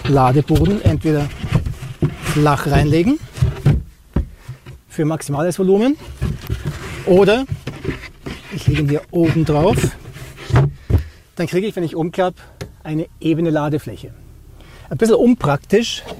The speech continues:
ist das Umklappen an sich, weil da muss ich mich in eine Stoffschlaufe reinpfriemeln und dann umklappen.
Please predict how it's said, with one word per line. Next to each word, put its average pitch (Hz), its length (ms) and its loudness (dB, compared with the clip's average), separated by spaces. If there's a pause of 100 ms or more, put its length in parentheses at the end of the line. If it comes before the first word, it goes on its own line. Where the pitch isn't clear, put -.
(180)
ist - 160 -2
das 160 100 -4
Umklappen 165 500 -2
an 131 120 0
sich, 185 400 2 (2000)
weil 147 100 2
da 143 80 2
muss 151 180 4
ich 151 140 0
mich 156 340 0 (640)
in 147 220 2 (120)
eine 143 380 2 (420)
Stoffschlaufe - 1080 0
reinpfriemeln 180 920 4 (1900)
und 170 120 -2
dann 156 80 0
umklappen. 180 540 0